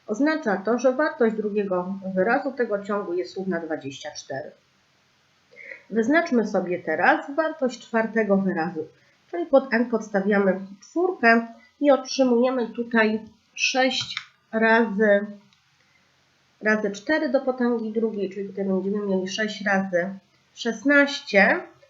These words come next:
no i sześć razy szesnaście to jest dziewięćdziesiąt sześć, czyli wartość czwartego wyrazu ciągu jest równa dziewięćdziesiąt sześć. No i teraz możemy tutaj podstawić do tego wyrażenia,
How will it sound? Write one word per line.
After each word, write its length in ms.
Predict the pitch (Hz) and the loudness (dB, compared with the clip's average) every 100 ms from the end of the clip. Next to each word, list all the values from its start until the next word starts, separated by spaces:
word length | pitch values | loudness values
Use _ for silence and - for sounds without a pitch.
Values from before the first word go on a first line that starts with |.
| _ | _
no 120 | 320 302 | 4 6
i 300 | 294 277 - | 6 2 -4
sześć 400 | - 277 269 247 | 4 4 6 2
razy 280 | 233 214 | 2 2
szesnaście 680 | 202 220 196 214 254 262 233 | 2 0 0 0 0 0 -4
to 120 | - | -2
jest 440 | 196 190 190 - - | 0 0 -2 -10 -8
dziewięćdziesiąt 760 | 220 226 202 185 196 196 185 - _ - | -2 0 0 -2 -4 -2 -2 -4 _ -4
sześć, 600 | - 196 175 - - - _ - - _ | 2 2 2 -4 -18 -20 _ -20 -20 _
czyli 300 | - 226 226 285 311 - | 0 2 4 2 2 -2
wartość 760 | 196 277 302 - 202 269 - - | 0 2 2 2 2 2 -6 -8
czwartego 540 | 190 190 311 294 269 | -2 -2 -2 0 2
wyrazu 440 | 233 233 214 214 | 2 0 -2 -4
ciągu 380 | - 202 196 180 | -4 0 0 0
jest 340 | 185 220 208 190 | 0 -2 -2 -4
równa 380 | 190 190 165 | -2 0 -2
dziewięćdziesiąt 680 | 160 151 156 139 147 151 127 | -6 -4 -4 -4 -10 -14 -12
sześć. 360 | - 135 - _ _ _ - - _ _ | -12 -12 -16 _ _ _ -20 -20 _ _
No 80 | 285 | -2
i 140 | 339 320 | -2 2
teraz 260 | 294 277 | 2 2
możemy 380 | 254 233 240 233 | 0 0 0 0
tutaj 280 | 220 214 196 | -2 -2 -2
podstawić 500 | 196 - 220 208 190 | -4 -4 -4 -4 -4
do 160 | 190 190 | -4 -4
tego 240 | 190 180 | -2 -2
wyrażenia, 800 | 175 185 190 294 294 262 240 | 0 0 2 4 4 2 0